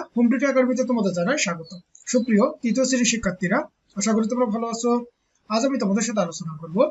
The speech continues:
গণিতের দ্বিতীয় অধ্যায় অর্থাৎ যোগ নিয়ে। আমি আগের ভিডিওতে মূলত হচ্ছে পঁচিশ নং পৃষ্ঠা পর্যন্ত আলোচনা করছি। আজকে আমাদের আলোচনার বিষয় মূলত হচ্ছে ছাব্বিশ নং পৃষ্ঠা থেকে।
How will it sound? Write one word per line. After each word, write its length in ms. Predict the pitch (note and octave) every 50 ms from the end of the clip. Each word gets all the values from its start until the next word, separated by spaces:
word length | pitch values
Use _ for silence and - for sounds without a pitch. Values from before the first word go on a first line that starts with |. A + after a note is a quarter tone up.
| - _ _ _ _ _ _ _ _
গণিতের 400 | D3+ G3 G#3+ C4+ C#4 C#4 C4 B3
দ্বিতীয় 280 | G3+ C4 B3+ C4 C#4 C4
অধ্যায় 300 | B3+ B3 G#3+ G#3 B3 A#3
অর্থাৎ 240 | G#3 - - B3+ G3+ F3
যোগ 200 | F#3+ A#3 A#3+ G#3+
নিয়ে। 260 | F#3 F3 E3 F#3 C4+ F4+ - - _ _ _ _ _
আমি 120 | F#3+ F#3+ G3+
আগের 260 | E3+ F#3+ F#3+ G#3 B3+ A3
ভিডিওতে 280 | A#3+ B3+ B3+ B3+ C4
মূলত 280 | B3 B3 B3 B3+ B3+ B3+ B3 B3 B3 B3
হচ্ছে 220 | A#3+ - - A#3+ G#3+
পঁচিশ 360 | - A#3+ A#3 - - C#4 A3 C4
নং 120 | C4 B3+ A#3 A3
পৃষ্ঠা 240 | A#3 G3 - G#3
পর্যন্ত 320 | F#3 F3 F3 E3+ G3 G3+ A3+
আলোচনা 360 | G#3 F3 F3 F3 - F3 F3+
করছি। 240 | F3 G3+ G3 - A3+ G#3
আজকে 240 | G3 G3 - - B3+
আমাদের 240 | A#3+ B3 A#3 A#3 G#3+
আলোচনার 360 | G3+ G3+ G#3 G3+ A3+ A#3+ A3
বিষয় 160 | G#3+ A#3+ B3 A#3+
মূলত 180 | A#3 A#3+ - -
হচ্ছে 180 | A3+ - - A3
ছাব্বিশ 300 | - - G3+ G#3 B3+ D4 B3
নং 100 | G#3 F#3
পৃষ্ঠা 240 | F3+ F3 - - E3+ D3+
থেকে। 200 | - F3 -